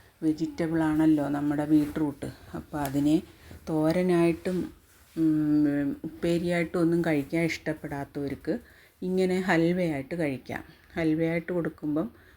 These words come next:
കുട്ടികളൊക്കെ ഒരുപാട് ഇഷ്ടപ്പെടും. അങ്ങനെ നമ്മളിതിൻ്റെ പാകം ഇങ്ങനെ ഇളക്കി ഇളക്കി കൊടുത്തുകൊണ്ടിരിക്കണം. കുറേ നേരത്തെ പണിയുണ്ട് ഇതിന്. ഏ-, ഏകദേശം അരമണിക്കൂറിൽ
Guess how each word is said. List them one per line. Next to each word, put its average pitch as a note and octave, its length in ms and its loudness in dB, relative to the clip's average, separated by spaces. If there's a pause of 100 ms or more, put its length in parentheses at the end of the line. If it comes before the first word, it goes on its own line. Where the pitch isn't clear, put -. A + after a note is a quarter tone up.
(100)
കുട്ടികളൊക്കെ E3 580 -4
ഒരുപാട് D3 360 -4
ഇഷ്ടപ്പെടും. - 600 -8 (800)
അങ്ങനെ D#3+ 300 -4
നമ്മളിതിൻ്റെ D#3+ 720 0 (140)
പാകം D#3 500 -4
ഇങ്ങനെ C#3+ 420 0 (480)
ഇളക്കി D#3+ 400 -6
ഇളക്കി D3+ 440 -8
കൊടുത്തുകൊണ്ടിരിക്കണം. C#3 920 -8 (800)
കുറേ C#3+ 260 -6 (140)
നേരത്തെ E3+ 500 -2
പണിയുണ്ട് D3 600 0
ഇതിന്. C3 260 -2 (1040)
ഏ-, D#3 540 -4
ഏകദേശം D3+ 800 -4
അരമണിക്കൂറിൽ D3+ 720 -4